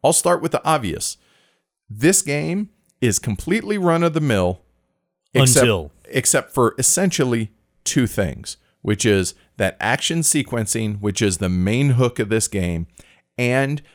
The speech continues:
Speaker 1: the way the navigation works in the escalation up the coast.
Speaker 2: Right.
Speaker 1: Those two things make the game what it is and make it feel special, whereas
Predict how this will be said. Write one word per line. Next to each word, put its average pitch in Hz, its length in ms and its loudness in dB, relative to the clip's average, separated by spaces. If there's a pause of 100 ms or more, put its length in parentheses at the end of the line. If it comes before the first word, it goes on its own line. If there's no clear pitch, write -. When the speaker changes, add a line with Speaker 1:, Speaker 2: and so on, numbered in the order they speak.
(120)
Speaker 1:
the 117 100 2
way 117 440 2
the 107 200 -4
navigation 110 800 2
works 92 300 0
in 101 160 -4
the 92 80 -2
escalation 101 840 0 (120)
up 98 220 -4
the 101 100 -2
coast. - 600 -6
Speaker 2:
Right. 104 240 0
Speaker 1:
Those 147 380 4
two 143 220 0
things 113 540 -2 (1400)
make 123 840 0
the 123 140 -2
game 113 380 2
what 107 200 4
it 98 180 -4
is 104 640 4 (500)
and 95 500 -2
make 117 380 0
it - 260 -2
feel 110 460 0
special, 110 840 0
whereas 110 440 2